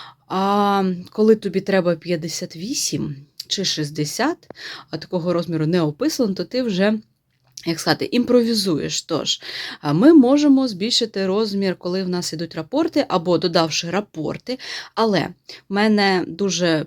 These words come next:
ну, мені підходить, е, розмір горловини, який вийшов, тож цей варіант я відмила.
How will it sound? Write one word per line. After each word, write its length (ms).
ну, 180
мені 280
підходить, 540
е, 320
розмір 360
горловини, 500
який 240
вийшов, 460
тож 440
цей 240
варіант 420
я 180
відмила. 600